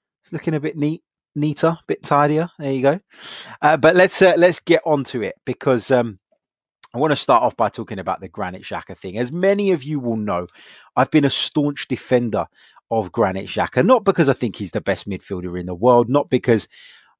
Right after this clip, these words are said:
you know, I think he's, he's completely infallible, not because I, I think he's some kind of superstar, hero, legend, whatever you wanna call him, but simply because I feel like he gets a rough ride from certain sections of the fans. And sometimes you see others,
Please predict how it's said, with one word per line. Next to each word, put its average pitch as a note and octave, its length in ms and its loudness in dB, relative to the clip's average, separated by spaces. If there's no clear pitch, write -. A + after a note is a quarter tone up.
you B2 80 2
know, G#2+ 180 4
I G2 80 6
think G#2 240 -4
he's, G2 220 -6
he's - 240 -10
completely G#2+ 600 -2
infallible, A#2 600 2
not C3 240 0
because A#2+ 400 0
I, A#2 300 4
I A#2+ 60 4
think A2+ 260 -2
he's A2 280 -2
some A2+ 240 0
kind A2 300 2
of G2+ 300 -6
superstar, G#2 760 -2
hero, A2 500 4
legend, A2 520 0
whatever A#2+ 280 -2
you A2+ 120 -4
wanna A2+ 200 -2
call D3+ 260 2
him, F#2+ 120 -4
but G3 140 6
simply A3 400 2
because F3 260 4
I D3+ 80 6
feel C3 260 2
like A2+ 220 2
he A#2 80 -8
gets - 300 -8
a A2 40 -2
rough G2+ 300 -4
ride F#2+ 300 0
from F#2+ 240 -12
certain G2 380 -4
sections F#2 440 -10
of F#2 60 -6
the F2 80 -8
fans. G2 420 -2
And G#2 100 -4
sometimes C3+ 520 2
you A#2+ 80 -4
see A#2 240 0
others, A#2+ 380 4